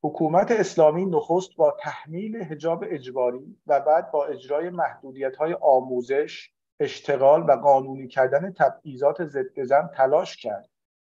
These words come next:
نیمی از جامعه را از صحنهٔ زندگی اجتماعی حذف کند.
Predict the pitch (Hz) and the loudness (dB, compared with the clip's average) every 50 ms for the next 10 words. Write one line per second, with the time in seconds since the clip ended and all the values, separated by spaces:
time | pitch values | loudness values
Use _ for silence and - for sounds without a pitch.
0 | _ _ _ _ _ 151 151 180 208 208 208 196 180 160 151 139 135 151 147 139 | _ _ _ _ _ -6 -4 -4 -2 -2 0 2 4 2 2 2 0 0 0 0
1 | 135 135 143 143 151 156 165 160 156 - - - - - - 135 120 123 151 175 | 0 -2 -6 -6 -2 2 2 2 2 0 -4 -12 -10 -4 -4 -4 -4 -4 -8 -8
2 | 180 165 139 147 139 135 127 127 123 131 123 120 - - - 117 117 117 117 117 | -8 -8 -8 -10 -10 -8 -8 -6 -4 -4 -6 -6 -6 -8 -6 -2 0 0 0 0
3 | 123 120 - 120 117 - - - - - - _ | -2 0 0 0 0 0 -2 -18 -20 -20 -20 _